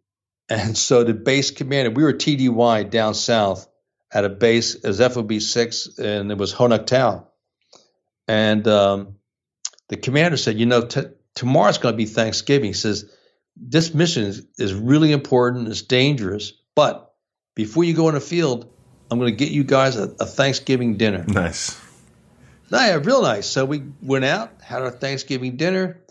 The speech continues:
Speaker 1: inserted into the target. We were on the ground for a few hours maybe, and we literally walked into a base camp.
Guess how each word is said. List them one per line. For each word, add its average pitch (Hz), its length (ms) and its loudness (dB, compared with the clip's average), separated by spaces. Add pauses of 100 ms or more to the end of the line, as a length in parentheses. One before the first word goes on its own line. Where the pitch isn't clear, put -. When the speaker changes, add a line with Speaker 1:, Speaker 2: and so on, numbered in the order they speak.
(360)
Speaker 1:
inserted 151 580 2
into 143 300 -2
the 107 80 -2
target. 143 480 2
We 139 100 -4
were 147 80 -2
on 143 80 -2
the 131 60 -4
ground 131 480 -2 (720)
for 120 100 2
a 113 60 4
few 147 280 0
hours 143 440 2
maybe, 151 460 -8 (600)
and 123 580 -2
we 113 140 2
literally 143 380 2
walked 127 400 2
into 123 220 -4
a 104 40 0
base 120 380 -2
camp. 95 340 -12